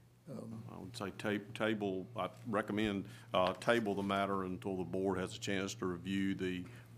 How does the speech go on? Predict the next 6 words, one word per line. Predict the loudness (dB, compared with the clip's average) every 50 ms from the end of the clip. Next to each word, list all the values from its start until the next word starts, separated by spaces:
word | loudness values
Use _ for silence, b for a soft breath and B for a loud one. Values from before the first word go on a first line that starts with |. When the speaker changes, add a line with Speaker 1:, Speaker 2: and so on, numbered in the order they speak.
| -6
Speaker 2:
prospective | -6 0 2 4 4 4 2 0 0 0 2 2 0 -2 -4 -4 -2
arrangements | 0 2 2 2 2 0 -2 -2 -4 -4 -6 -6 -6 -6
for | -4 -2 0 0 0 0
developer | 0 0 0 0 0 -2 -2 -2 -4 -4
agreements. | -4 -4 -4 -4 -4 -6 -8 -10 -14 -14 -14 -14 -14 -14 -14 -16 -18 -18 -18 -18 -18 -18 -18 -18 -18 -18 -18 -18 -16 -14 -12
Speaker 1:
Okay. | -12 -12